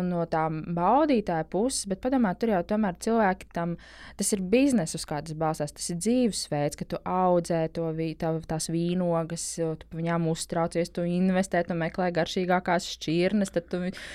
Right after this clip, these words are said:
nu, visu tur novāc un veido. Nu, tas ir tāds dzīves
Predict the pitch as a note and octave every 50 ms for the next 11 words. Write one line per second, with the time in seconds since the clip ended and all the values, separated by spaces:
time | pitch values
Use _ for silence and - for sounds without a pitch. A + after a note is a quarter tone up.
0 | - - D4+ A#3+ - G#3 G#3+ G3+ G#3 - - - G#3 - - A3+ A#3 A3 G3+ G#3
1 | G#3 G3+ G3+ G3+ G3+ G#3 G#3 G#3+ - - A3+ A3 G#3 F#3 F3+ F3 F3+ G3 G#3+ G#3+
2 | G#3 F#3+ F#3+ G3 G3+ - B3+ C4 - A#3+ - - D4 D#4 D4+ A#3 F#3+ - - -
3 | E3+ E3 E3+ F#3+ B3+ D4 D4+ C#4+ A3 E3 D#3